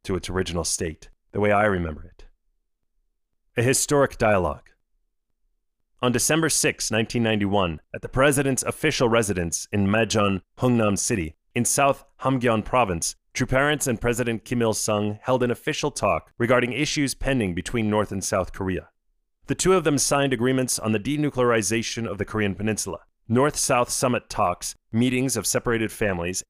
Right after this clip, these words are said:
and the Mount Gumgang Development Project, among others. The agreements reached between True Father and President Kim Il-sung loosened the deadlocked inter-Korean relations. At the meeting,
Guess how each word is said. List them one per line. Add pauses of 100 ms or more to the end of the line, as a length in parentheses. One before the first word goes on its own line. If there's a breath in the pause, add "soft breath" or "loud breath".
(120)
and
the
Mount
Gumgang
Development
Project,
among
others. (640)
The
agreements
reached
between
True
Father
and
President
Kim
Il-sung (220)
loosened
the
deadlocked
inter-Korean
relations. (560)
At
the
meeting,